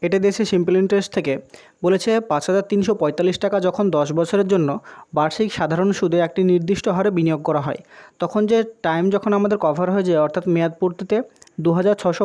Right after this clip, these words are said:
বাহাত্তর দশমিক পাঁচ শূন্য টাকা সুদ পাওয়া যায়, সুদ হিসেবে পাওয়া যায়।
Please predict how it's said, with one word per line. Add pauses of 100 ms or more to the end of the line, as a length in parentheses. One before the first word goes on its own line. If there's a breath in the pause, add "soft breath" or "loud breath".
বাহাত্তর
দশমিক
পাঁচ
শূন্য (140)
টাকা
সুদ (100)
পাওয়া
যায়, (520 loud breath)
সুদ
হিসেবে
পাওয়া
যায়।